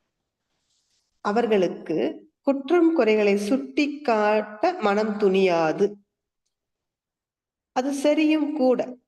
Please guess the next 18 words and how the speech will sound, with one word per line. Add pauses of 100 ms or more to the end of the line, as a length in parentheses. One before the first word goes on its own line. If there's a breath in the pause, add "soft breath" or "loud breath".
(120)
உயர்ந்தவர்கள் (720)
நன்மையான
விஷயங்களை
மட்டுமே
எழுதிச்
செல்வார்கள். (100)
ஆனால் (2250)
ஒருவர்
தானே (200)
தன்
வரலாற்றை
எழுதும்
பொழுது (460)
அவர்
அத்தனை
உண்மைகளையும்
அங்கே
எழுதியே